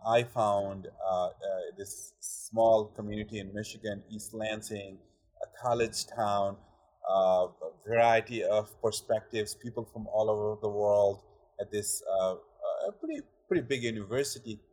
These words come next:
uh, campus, and then, uh, surrounding communities.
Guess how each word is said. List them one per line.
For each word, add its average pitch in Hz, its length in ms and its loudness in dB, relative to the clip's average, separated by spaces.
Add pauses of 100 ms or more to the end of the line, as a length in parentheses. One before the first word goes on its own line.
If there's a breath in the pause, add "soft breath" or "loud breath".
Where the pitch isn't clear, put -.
(240)
uh, 95 200 4 (260)
campus, 131 520 -2
and 110 140 -10
then, 104 340 0 (500)
uh, 101 100 2
surrounding 107 500 0
communities. 110 800 -6